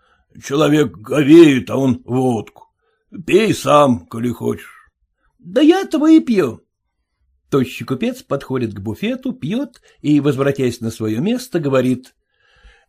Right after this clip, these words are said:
Водка. То есть, ежели сообразить, так что ж в ей скоромного-то?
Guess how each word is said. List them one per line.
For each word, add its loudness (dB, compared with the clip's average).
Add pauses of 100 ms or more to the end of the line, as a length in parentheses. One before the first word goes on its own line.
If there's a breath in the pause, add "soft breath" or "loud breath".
(140)
Водка. 0 (680 loud breath)
То 0
есть, -6
ежели -2
сообразить, 2
так -4 (180)
что -4
ж -4
в -4
ей 0
скоромного-то? -2